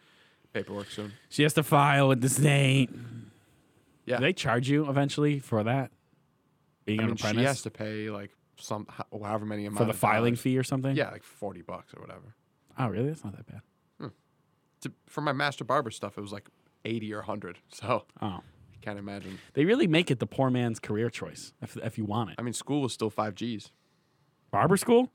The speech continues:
Speaker 1: Yeah.
Speaker 2: Was five Gs?
Speaker 1: Yeah. I mean, six months of, like, every day, like, eight to three.
Speaker 2: So that's really two semesters, kinda, I guess. I guess.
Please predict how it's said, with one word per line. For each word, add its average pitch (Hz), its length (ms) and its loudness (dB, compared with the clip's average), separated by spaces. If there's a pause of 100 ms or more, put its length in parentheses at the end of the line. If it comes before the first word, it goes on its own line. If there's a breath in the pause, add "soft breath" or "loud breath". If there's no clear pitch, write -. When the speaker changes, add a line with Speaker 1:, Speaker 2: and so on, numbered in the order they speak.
Speaker 1:
Yeah. 127 140 0 (140)
Speaker 2:
Was 120 140 0
five 156 460 4
Gs? 151 460 4
Speaker 1:
Yeah. 113 140 -4 (720)
I - 60 -10
mean, 120 140 -6
six - 320 -8
months 120 260 -6
of, 95 180 -12 (600)
like, 95 240 -10
every 104 260 -6
day, 101 260 -8 (520)
like, 104 160 -10 (100)
eight 110 140 -8
to 107 80 -18
three. 107 320 -12 (1120 soft breath)
Speaker 2:
So - 160 -8
that's - 220 -8 (160)
really 135 280 -2
two - 200 -12
semesters, 98 520 -14
kinda, 95 320 -16
I 92 60 -14
guess. 98 540 -14 (2000 soft breath)
I 104 40 -14
guess. 123 440 -2